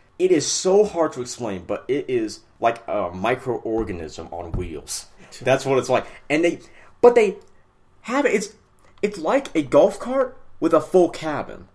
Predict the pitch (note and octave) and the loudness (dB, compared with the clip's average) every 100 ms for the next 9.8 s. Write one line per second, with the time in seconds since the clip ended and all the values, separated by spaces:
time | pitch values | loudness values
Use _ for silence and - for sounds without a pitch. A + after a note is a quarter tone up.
0 | _ E3 C3+ - - G2+ D3 F3 - E3 | _ -14 -12 -14 -20 4 6 6 4 0
1 | C#3+ C3+ B2+ D2+ - - - - - - | 0 -2 -4 -4 -10 -20 -20 -20 -18 -14
2 | G1+ G1+ - - _ A#2+ A2+ A2 G#2+ - | -14 -14 -16 -20 _ -18 -16 -16 -18 -20
3 | _ E3 E3+ - - - - - - A3 | _ 4 4 4 -8 -18 -20 -20 -14 -14
4 | D4 D4+ F3 D#3 F#2 B2 A2 F2 - D3 | -12 -10 0 0 2 2 0 2 0 0
5 | F#2 - C#3 F#2+ G#2 - - - F2+ D2+ | -2 -6 -4 0 0 0 -6 -8 -6 -6
6 | D#2 - - - - F2+ F#2 D3 C#3 B2 | -8 -18 -20 -8 -6 -2 2 2 0 -6
7 | A#2+ G#2+ B2+ A2+ F#2+ A2 C3 F#2+ E2+ D#2+ | -10 -4 0 0 2 0 2 0 -4 -8
8 | D2 - E2+ E2+ D#2+ F#2 E2 D#2+ - D#2+ | -14 -8 -4 -4 -6 -8 -8 -10 -12 -12
9 | D#2 D#2 - - - B2 C3 D#3 | -12 -16 -20 -20 -10 -2 0 0